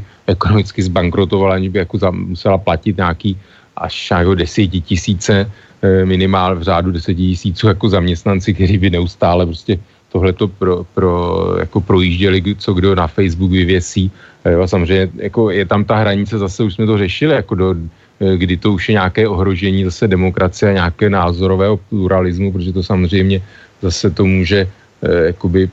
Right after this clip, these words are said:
přehnat tak, že, eh, že už jako zase může, eh, nějaké,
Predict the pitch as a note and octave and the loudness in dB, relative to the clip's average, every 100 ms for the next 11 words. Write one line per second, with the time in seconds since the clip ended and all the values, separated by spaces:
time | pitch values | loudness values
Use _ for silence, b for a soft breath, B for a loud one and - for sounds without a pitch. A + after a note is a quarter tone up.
0 | - - - - - - - F#2 F#2 F#2 | -8 -18 -14 -12 -12 -8 0 2 2 0
1 | - F#2 E2+ E2+ F#2 F#2+ F#2 F#2 - - | 0 -2 0 -2 0 2 2 -2 -6 -10
2 | - - - G2 F#2+ F#2+ - F#2 - G#2+ | -10 -8 -4 0 0 0 -4 -6 -4 -2
3 | - G#2 F#2+ - G#2+ G2 G2 G2 - _ | 2 0 0 0 2 2 2 -2 -8 _
4 | - F#2+ F#2 F#2+ F#2 F#2 G2+ | 0 2 2 2 -2 0 0